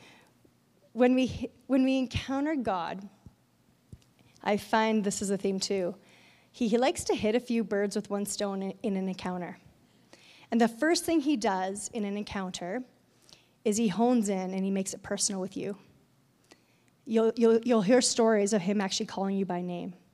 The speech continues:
So he'll say Moses,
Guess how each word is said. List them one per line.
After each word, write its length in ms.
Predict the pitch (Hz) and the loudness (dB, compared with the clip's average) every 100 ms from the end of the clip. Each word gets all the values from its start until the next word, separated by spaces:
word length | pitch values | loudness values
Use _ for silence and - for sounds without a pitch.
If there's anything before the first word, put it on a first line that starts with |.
| _ _ _ _ _ _ _ _ _ - _ _ | _ _ _ _ _ _ _ _ _ -20 _ _
So 160 | - 202 | 0 2
he'll 140 | 208 | 2
say 160 | - 202 | 2 2
Moses, 680 | 190 190 190 - 196 - | 4 2 0 -6 -6 -8